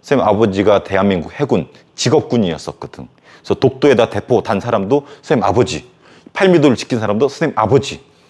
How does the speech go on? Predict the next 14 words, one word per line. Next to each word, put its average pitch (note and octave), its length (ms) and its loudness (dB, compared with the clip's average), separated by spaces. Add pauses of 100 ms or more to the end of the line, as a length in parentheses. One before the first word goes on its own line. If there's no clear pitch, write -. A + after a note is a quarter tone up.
(600)
그래서 D3+ 360 2 (260)
지난번도 D3+ 340 2
얘기했지만 B2 460 -2 (260)
인천 E3 280 2
상륙작전에 D#3 540 2
영화가 A#2 260 4
나왔었잖아요. D#2 680 -2 (440)
우리 D3 160 4
아버지 C3+ 280 4
원래 A#2+ 160 6
영화 A#2+ 180 4
보러 A#2 140 0
안 G2 80 -2
가거든. F2+ 400 -4